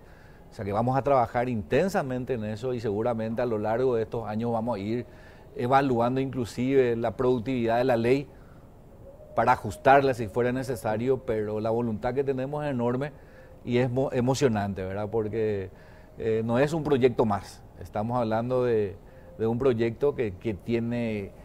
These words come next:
un sentimiento muy especial, eh, por todo lo que recibimos inclusive en la fecha, ¿verdad? Yo recibí y compartí contigo algunas, algunos mensajes de, de personas que decían,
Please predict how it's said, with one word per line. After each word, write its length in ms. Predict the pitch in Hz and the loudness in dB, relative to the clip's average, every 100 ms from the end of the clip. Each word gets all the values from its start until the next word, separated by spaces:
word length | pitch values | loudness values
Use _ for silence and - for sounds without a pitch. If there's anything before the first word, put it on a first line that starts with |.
| - - | -16 -6
un 140 | 120 | -4
sentimiento 680 | 135 123 120 107 113 107 120 | 0 0 0 0 0 -2 -2
muy 340 | 107 123 147 | 0 0 0
especial, 600 | 135 120 101 104 98 104 - - - - - - - | 0 -2 -2 -2 -2 -6 -14 -20 -20 -20 -20 -16 -6
eh, 420 | 113 113 113 110 95 | -4 -2 -2 -4 -2
por 160 | 135 127 | 0 2
todo 160 | 165 | 2
lo 100 | 196 | 4
que 100 | 202 | 4
recibimos 460 | 196 175 170 190 202 | 2 0 -2 0 -2
inclusive 300 | 196 160 185 | -2 -2 -2
en 60 | 190 | 0
la 100 | 165 | -2
fecha, 260 | 208 175 | -2 2
¿verdad? 160 | 117 113 | 2 4
Yo 540 | 123 139 143 127 107 | 4 4 2 0 -4
recibí 340 | 113 120 127 131 | -4 -4 -2 -2
y 60 | |
compartí 440 | 139 147 127 110 127 | -2 0 0 0 -2
contigo 360 | 131 113 131 | -2 0 0
algunas, 680 | 131 117 123 131 127 113 - - - - - - | 0 0 -4 -2 -2 -4 -8 -18 -20 -20 -20 -12
algunos 380 | - 113 139 151 | -4 0 0 0
mensajes 720 | 143 107 - 143 143 147 139 | -2 -2 4 4 4 0 0
de, 240 | 117 98 95 | 0 -2 -2
de 120 | 110 | -2
personas 480 | 113 101 120 127 127 | -2 -2 -2 -4 -2
que 280 | 123 107 | 0 0
decían, 400 | 101 - 123 123 | -2 -2 -2 -4